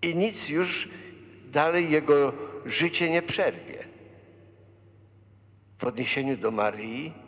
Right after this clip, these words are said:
jest właśnie to słowo kecharitomene, obdarzona i na trwale przemieniona przez łaskę.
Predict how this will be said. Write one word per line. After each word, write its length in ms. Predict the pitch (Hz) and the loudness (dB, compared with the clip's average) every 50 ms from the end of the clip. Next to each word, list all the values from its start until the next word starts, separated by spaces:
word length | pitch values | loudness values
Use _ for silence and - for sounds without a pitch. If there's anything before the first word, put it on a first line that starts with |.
| - - - - - - - - - - - | -20 -20 -20 -20 -20 -20 -20 -20 -20 -20 -12
jest 280 | - 127 131 127 - | -8 -8 -6 -6 -6
właśnie 420 | - - 107 110 - - - 131 120 | -4 -2 -2 -2 -2 -4 -6 -6 -6
to 160 | - 120 110 | -6 -8 -8
słowo 640 | - - - - 98 104 104 95 110 113 107 110 113 - - - - - - - - - - - - - - - - - - | -8 -10 -10 -6 -4 -4 -4 -4 -2 -4 -4 -4 -6 -10 -18 -20 -20 -20 -20 -20 -20 -20 -20 -20 -20 -20 -20 -20 -20 -14 -6
kecharitomene, 1120 | - 131 123 - 139 123 107 110 113 110 - 135 139 139 151 160 147 120 95 92 87 87 - - - - - - - - - - - - - - - - - - - - - - - | -4 -4 -4 0 0 -2 -2 -2 -6 -6 -2 0 2 2 2 2 0 -2 -4 -6 -10 -12 -14 -16 -20 -20 -20 -20 -20 -20 -20 -20 -20 -20 -20 -20 -20 -20 -20 -20 -20 -20 -20 -6 -4
obdarzona 1000 | - 127 117 120 120 - 135 131 131 127 - 156 170 175 180 175 170 165 165 160 - - - - - - - - - | -2 -2 -2 -4 0 2 2 2 2 2 2 2 2 2 2 2 0 0 0 -4 -8 -14 -18 -18 -20 -20 -20 -10 -4
i 100 | - 151 | 0 4
na 180 | 139 139 131 123 | 4 4 4 4
trwale 680 | - - - 117 120 139 151 160 160 151 151 147 147 143 - - - - - - - - | 0 -4 -8 -6 0 2 2 2 4 4 2 2 2 0 -6 -12 -16 -16 -16 -16 -12 -8
przemieniona 800 | - - - - 151 143 139 139 131 127 143 151 147 139 143 139 | -6 -4 -2 0 0 0 0 0 2 2 2 2 2 2 0 0
przez 420 | 139 - - 127 113 - - - - | 0 -2 -4 -6 -4 -6 -6 -6 -4
łaskę. 480 | 156 160 - - - - - - - | -4 -4 -4 -6 -10 -10 -12 -12 -14